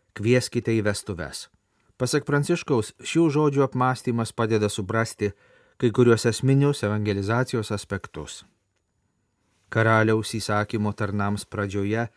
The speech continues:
esantys du veiksmažodžiai "eikite" ir "kvieskite" išreiškia misijos esmę. Misija tai nenuilstamas ėjimas pas visą žmoniją,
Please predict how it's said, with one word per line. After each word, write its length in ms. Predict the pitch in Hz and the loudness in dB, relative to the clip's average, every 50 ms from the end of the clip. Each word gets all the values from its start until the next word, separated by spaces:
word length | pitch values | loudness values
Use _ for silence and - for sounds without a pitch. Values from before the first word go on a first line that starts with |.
| _ _ _ _ _ _ - | _ _ _ _ _ _ -4
esantys 720 | 104 110 113 107 - 110 101 101 98 - 107 101 95 95 | -2 -2 -2 -2 -2 -2 -2 -2 -2 -4 -4 -4 -4 -2
du 80 | 95 107 98 | -2 -2 0
veiksmažodžiai 1000 | 98 95 90 - - 117 120 127 135 127 107 98 92 85 80 82 76 71 62 - _ _ _ _ _ _ _ _ | 0 -4 -6 -6 -4 -2 2 2 2 2 2 -2 -4 -6 -8 -8 -10 -10 -12 -16 _ _ _ _ _ _ _ _
"eikite" 680 | - 131 131 123 110 - - 101 - _ - 85 82 - - | 2 4 4 4 4 2 -4 -8 -8 _ -8 -8 -8 -8 -8
ir 200 | 110 104 92 - | -8 -8 -8 -10
"kvieskite" 720 | - 110 120 143 160 151 - - - 92 - - 85 80 - _ _ _ _ _ _ _ _ - | -6 0 2 4 2 2 2 -4 -10 -10 -8 -10 -12 -12 -14 _ _ _ _ _ _ _ _ -10
išreiškia 680 | 110 - - 107 110 117 131 139 135 - - 151 139 | -8 -4 -2 0 2 4 4 2 2 0 0 0 2
misijos 480 | 113 110 113 110 - 117 110 104 - - | 2 0 0 -2 -2 -2 -2 -2 -2 -4
esmę. 520 | 92 87 80 78 - - 80 65 60 52 - - _ _ _ _ _ _ _ _ _ _ _ _ _ _ _ _ _ _ _ _ _ _ _ _ - | -6 -4 -6 -8 -10 -12 -14 -14 -14 -16 -18 -20 _ _ _ _ _ _ _ _ _ _ _ _ _ _ _ _ _ _ _ _ _ _ _ _ -2
Misija 400 | 107 127 139 131 - 135 131 120 | 0 2 2 2 2 2 2 2
tai 220 | - 127 117 110 | 2 0 0 0
nenuilstamas 1120 | 101 98 104 107 107 107 104 107 131 143 147 143 - - 143 131 139 135 139 - - - - _ | 2 2 2 2 2 2 4 4 4 4 4 0 -2 -4 -4 -2 -2 -4 -6 -8 -10 -14 -12 _
ėjimas 640 | 110 107 101 95 92 110 123 131 131 127 - - - | -4 -2 -2 -2 0 0 0 0 0 -2 -4 -6 -8
pas 240 | - 101 92 - 101 | -8 -8 -8 -6 -6
visą 320 | 104 113 107 - 113 107 | -6 -4 -4 -4 -4 -4
žmoniją, 640 | 101 104 110 104 104 110 117 117 110 92 78 71 | -2 -2 -2 0 0 0 0 0 0 -2 -4 -8